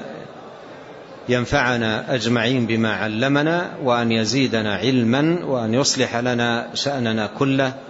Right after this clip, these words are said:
وأن يغفر لنا ولوالدينا ولمشايخنا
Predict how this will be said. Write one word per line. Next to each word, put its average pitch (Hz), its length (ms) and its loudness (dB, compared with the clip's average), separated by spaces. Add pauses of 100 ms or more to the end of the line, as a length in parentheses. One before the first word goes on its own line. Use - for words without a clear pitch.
(360)
وأن 135 220 2
يغفر 123 460 0
لنا 127 380 2
ولوالدينا 123 1040 2 (260)
ولمشايخنا 120 1160 2